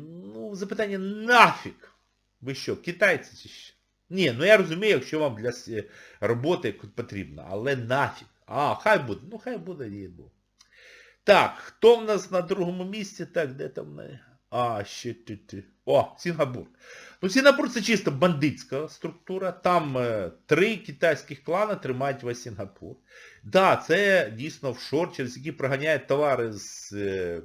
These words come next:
С Ш А, з Європи, з, з кого завгодно. Ра-, реально ніхто товари не, не везе, ніхто, там тільки по документам.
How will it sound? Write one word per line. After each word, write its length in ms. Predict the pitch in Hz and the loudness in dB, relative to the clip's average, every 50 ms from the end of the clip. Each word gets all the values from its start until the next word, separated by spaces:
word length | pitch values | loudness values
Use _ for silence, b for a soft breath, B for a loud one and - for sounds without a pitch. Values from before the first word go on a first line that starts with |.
| 82 80 78 - - - - - - - | -14 -18 -20 -20 -20 -20 -20 -20 -20 -6
С 220 | - - 135 156 | 0 2 2 2
Ш 200 | 151 - - 165 | 2 0 -2 0
А, 400 | 147 139 139 135 127 120 110 101 | 0 2 2 0 0 0 -2 -4
з 200 | 92 - - 87 | -6 -10 -12 -10
Європи, 920 | 110 131 147 147 143 151 147 143 135 135 123 123 - _ - 117 117 104 | -8 -8 -6 -4 -2 0 0 2 2 0 -2 -4 -8 _ -8 -8 -8 -8
з, 340 | 95 90 92 87 87 87 - | -10 -14 -16 -18 -18 -18 -18
з 60 | - | -10
кого 180 | - 147 147 131 | -4 -2 -2 -2
завгодно. 460 | 123 117 95 90 85 76 - _ _ _ _ B B B B B B B B B B B | -2 -4 -6 -8 -10 -14 -14 _ _ _ _ B B B B B B B B B B B
Ра-, 280 | 139 139 175 202 214 - | 0 4 4 4 4 4
реально 440 | 143 151 156 185 214 240 254 262 262 | 2 2 4 6 6 4 4 2 0
ніхто 300 | 247 220 208 196 - 214 | -2 -4 -2 0 0 2
товари 360 | 208 214 208 196 190 175 170 | 2 4 4 4 4 2 0
не, 200 | 156 156 156 143 135 _ _ | -2 -4 -8 -10 -10 _ _
не 160 | 127 127 131 | -12 -10 -8
везе, 380 | 131 123 123 110 87 80 73 65 82 | -4 -4 -4 -4 -6 -8 -14 -12 -8
ніхто, 300 | 110 143 139 - - 107 | -8 -8 -8 -8 -10 -8
там 160 | - 147 143 | -4 -4 -4
тільки 260 | 143 - 254 - 240 | -4 -6 -8 -6 -6
по 120 | - - 156 | -6 -8 -10
документам. 540 | 143 - - 123 98 82 67 _ _ - | -10 -10 -12 -12 -12 -12 -14 _ _ -20